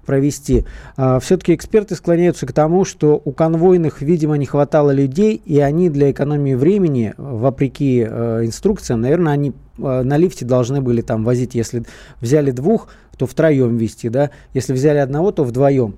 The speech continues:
чтобы преимущество было численное. Но тут они взяли сразу пять человек, сели вдвоем,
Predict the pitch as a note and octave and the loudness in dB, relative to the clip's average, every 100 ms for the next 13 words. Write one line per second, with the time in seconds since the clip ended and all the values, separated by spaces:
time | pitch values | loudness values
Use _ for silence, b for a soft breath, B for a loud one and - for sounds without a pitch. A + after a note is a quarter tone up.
0 | b b - - C#3 B2+ D3+ D#3 C3+ - | b b -10 -2 -2 0 2 2 0 -2
1 | B2 A#2 A#2+ - B2+ - A2+ A2+ A2 B2 | -2 0 0 0 -4 -2 -2 0 0 0
2 | A#3+ A#3 F#3 D#3+ C#3 D#3 C3 D#3 D3 A#2+ | 0 2 2 2 2 2 0 2 2 2
3 | B2 - - D#3+ C#3 - C3+ C3 D3+ A3 | 0 -6 -4 0 0 -2 -2 0 0 -2
4 | - b b b - D#3 C#3+ A#2+ C#3 E3 | -4 b b b -2 0 2 2 2 4
5 | A3 | 2